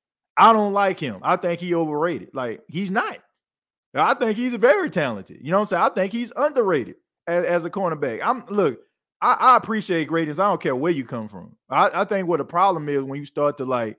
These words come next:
look at things emotionally and it starts to go into your dialogue.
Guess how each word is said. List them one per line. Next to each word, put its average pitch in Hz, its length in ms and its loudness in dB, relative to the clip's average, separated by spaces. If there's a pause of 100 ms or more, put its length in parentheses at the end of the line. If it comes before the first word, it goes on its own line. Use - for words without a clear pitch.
(380)
look 156 240 -2
at 160 160 2
things 160 260 -4
emotionally 156 680 -2 (280)
and 113 120 -6
it 123 80 -6
starts 143 320 2
to 120 80 -6
go 143 240 -2
into 135 180 -6
your 120 120 -4
dialogue. 101 560 -6